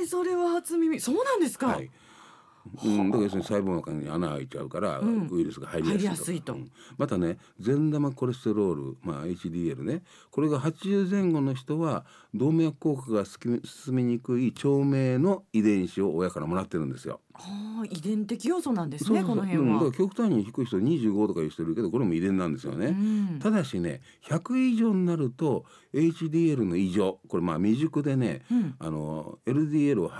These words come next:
Speaker 1: 運ぶことができなくなって、
Speaker 2: ええ。
Speaker 1: エルディーエルが高くなるのか、なる人がいるんで、多すぎる人、多すぎる人も要注意。
Speaker 2: あ、もう少なすぎても多すぎてもダメと。
Speaker 1: うん、だからエイチディーエル
Speaker 2: うん。
Speaker 1: コレステロールっていうのはエルディーエルを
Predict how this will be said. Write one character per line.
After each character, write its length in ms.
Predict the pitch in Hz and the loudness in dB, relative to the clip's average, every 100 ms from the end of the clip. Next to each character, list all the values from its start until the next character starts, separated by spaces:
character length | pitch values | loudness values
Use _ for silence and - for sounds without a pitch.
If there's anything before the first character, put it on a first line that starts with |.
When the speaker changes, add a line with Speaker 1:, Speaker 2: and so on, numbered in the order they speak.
| 131 | -4
Speaker 1:
運 100 | 180 | -4
ぶ 60 | 170 | -2
こ 100 | 170 | -4
と 80 | 104 | -4
が 80 | 73 | -4
で 80 | |
き 120 | 87 175 | -2 -2
な 120 | 131 | 0
く 80 | 80 | -4
な 140 | 67 | -6
っ 40 | |
て、 380 | 65 - - 87 | -10 -2 0 0
Speaker 2:
え 240 | 254 240 135 | 0 -2 0
え。 40 | 117 | 0
Speaker 1:
エ 40 | |
ル 100 | 131 | 2
デ 80 | 127 | 4
ィ 60 | |
ー 40 | 127 | 2
エ 40 | |
ル 60 | 113 | 2
が 100 | 90 | 0
高 240 | 123 127 | -2 -4
く 80 | 113 | 0
な 160 | 101 95 | 0 0
る 120 | 92 | -2
の 140 | 87 | -4
か、 160 | 87 - - 101 - | -6 -10 -4 -6 -4
な 180 | 101 101 | -4 -2
る 80 | 92 | -4
人 160 | - | -4
が 60 | 98 | -2
い 80 | 95 | -2
る 100 | 98 | -2
ん 100 | 135 | 0
で、 100 | 180 | 0
多 260 | 113 120 | 2 2
す 140 | 113 110 | 2 0
ぎ 100 | 101 | 0
る 40 | |
人、 200 | - - - | -2 -6 -2
多 160 | 110 | -2
す 100 | 127 | -2
ぎ 80 | 123 | -4
る 60 | 123 | -4
人 140 | 131 | 0
も 60 | 131 | 0
要 200 | 85 78 | 2 -2
注 160 | - | -6
意。 60 | 67 | -8
Speaker 2:
あ、 100 | - - - - - _ | -8 -10 -18 -20 -20 _
も 80 | 180 | -8
う 20 | |
少 200 | 202 202 | -6 -4
な 120 | 196 | -4
す 100 | 202 | -2
ぎ 100 | 311 | -2
て 100 | 254 | 0
も 160 | 240 226 | 0 0
多 60 | 339 | -2
す 100 | 403 | -4
ぎ 80 | |
て 100 | 415 | -2
も 100 | 415 440 | -2 0
ダ 100 | 247 | 2
メ 140 | 247 | 2
と。 100 | 233 | 2
Speaker 1:
う 20 | |
ん、 200 | 110 87 | 0 0
だ 100 | 139 | -2
か 60 | 123 | 2
ら 80 | 113 | 4
エ 100 | 113 | 4
イ 60 | |
チ 160 | 220 139 | 2 0
デ 80 | 131 | 2
ィ 60 | |
ー 40 | 131 | 2
エ 40 | |
ル 40 | 123 | 2
Speaker 2:
う 20 | |
ん。 20 | |
Speaker 1:
コ 100 | 120 | 0
レ 80 | 120 | -2
ス 60 | |
テ 80 | 127 | -2
ロ 60 | 117 | 0
ー 120 | 110 101 | 0 -2
ル 20 | |
っ 40 | |
て 100 | - | -2
い 40 | 160 | 0
う 40 | |
の 60 | 135 | 2
は 100 | - | 0
エ 80 | 101 | -2
ル 140 | 101 | 0
デ 80 | 98 | 0
ィ 100 | 101 | 2
ー 60 | 95 | 2
エ 20 | |
ル 160 | 87 110 | 0 0
を 180 | 85 | -2